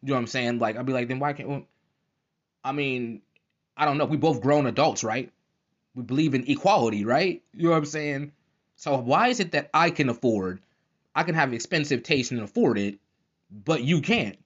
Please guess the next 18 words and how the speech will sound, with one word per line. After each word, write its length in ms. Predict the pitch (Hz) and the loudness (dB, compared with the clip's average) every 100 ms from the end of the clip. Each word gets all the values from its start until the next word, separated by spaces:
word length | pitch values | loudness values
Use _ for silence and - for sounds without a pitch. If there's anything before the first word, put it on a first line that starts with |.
| _ _ _ _ _ _ _ | _ _ _ _ _ _ _
So 180 | - 160 | -8 -4
maybe 300 | 151 214 190 | 0 0 -2
you 160 | 165 175 | -4 0
gotta 180 | 175 | 0
change 280 | 147 254 254 | 2 -2 -2
something. 380 | - 107 - 85 _ _ | -2 -4 -4 -18 _ _
You 120 | 131 | -4
need 120 | 135 127 | -4 0
to 20 | |
change 260 | 151 127 | -2 0
that 180 | 123 117 | -2 -2
taste 360 | - 101 123 131 | -2 -2 -2 -4
or 80 | 127 | -2
change 280 | 170 165 | -2 0
your 100 | 165 | -2
financial 440 | 185 196 269 294 139 | 0 0 0 0 2
habits 340 | 127 92 90 | 2 -2 -8
because, 460 | - 127 139 120 | -8 0 4 2